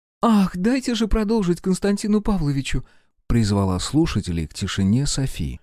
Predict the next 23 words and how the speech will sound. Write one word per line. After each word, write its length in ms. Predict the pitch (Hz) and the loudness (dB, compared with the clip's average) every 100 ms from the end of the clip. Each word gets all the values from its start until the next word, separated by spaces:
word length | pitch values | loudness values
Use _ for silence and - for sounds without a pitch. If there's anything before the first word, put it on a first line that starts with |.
| _ | _
"Это 180 | 214 214 | -4 -4
так 260 | 214 208 202 | -2 -2 0
интересно!" 640 | 190 196 202 240 202 143 - _ _ - | 0 0 0 -2 -2 -4 -6 _ _ -12
"Напрасно 760 | 76 92 113 131 180 185 196 190 | -4 -2 2 2 2 2 2 2
вы 100 | 180 | 2
так 180 | 190 | 0
скептически 760 | 143 - 147 - 147 143 135 - | -2 0 2 2 -2 -2 -2 0
настроены, 720 | 127 110 - 113 165 151 95 | 0 -2 -2 0 0 0 -2
доктор", 540 | 76 65 - 58 - - _ _ _ | -2 -6 -8 -12 -14 -18 _ _ _
продолжил 520 | - 123 135 123 104 | -4 -2 -2 -2 -2
Невольский, 540 | 107 101 98 170 - 151 | -2 0 0 -4 -4 -4
обращаясь 520 | 95 92 - 110 107 | -4 -6 -4 -6 -6
к 80 | - | -12
Штольцу. 560 | - 82 64 - - - _ _ _ _ _ - | -10 -10 -10 -12 -16 -18 _ _ _ _ _ -8
"Конечно, 520 | 95 107 123 113 117 | -4 -2 -2 -2 -2
в 80 | 107 | -2
основном 600 | 101 110 90 87 104 113 | -2 -2 -2 -2 -2 -4
сведения 640 | - 85 92 101 107 95 | -4 -4 -2 0 0 -2
о 40 | 78 | -2
Беловодье 760 | 80 76 71 73 95 95 98 | -4 -4 -4 -4 -4 -2 -2
можно 400 | 82 82 87 117 | -2 -4 -4 -4
почерпнуть 800 | 104 80 87 69 85 104 110 95 | -4 -4 -4 -6 -4 -2 -2 -2
из, 420 | 95 92 - - | -4 -4 -6 -10